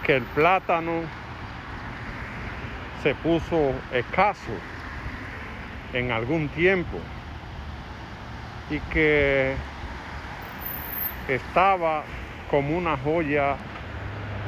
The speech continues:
apreciada, pero de guardar plátano en una caja fuerte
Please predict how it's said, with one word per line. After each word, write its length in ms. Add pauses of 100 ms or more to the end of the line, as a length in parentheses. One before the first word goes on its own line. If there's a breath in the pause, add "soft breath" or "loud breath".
(280)
apreciada, 840 (1800)
pero 280
de 140
guardar 680 (2250)
plátano 640
en 100
una 220
caja 380
fuerte 500